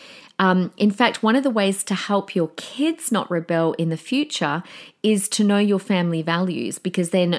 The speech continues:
you know, like I said, all of your, all of your, um, parenting decisions will be consistent, and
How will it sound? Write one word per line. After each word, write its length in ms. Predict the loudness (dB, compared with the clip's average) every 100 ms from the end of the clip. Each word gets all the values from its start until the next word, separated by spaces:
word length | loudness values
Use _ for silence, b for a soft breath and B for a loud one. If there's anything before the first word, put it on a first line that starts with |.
| -2
you 100 | -2
know, 120 | 0
like 240 | 0 0
I 80 | -2
said, 280 | -2 0 2
all 140 | 4 2
of 120 | 0
your, 200 | -2 -2 B B B B -2
all 220 | 2 2
of 140 | 0 0
your, 340 | 0 2 0 0
um, 460 | 0 -2 -4 -8 -12 -16
parenting 580 | -10 -2 0 0 0 -2
decisions 500 | -4 -4 -2 -4 -4
will 80 | -4
be 120 | -4
consistent, 800 | -6 -6 -2 -2 -2 -4 -4 -4
and 400 | -4 -2 -2 -4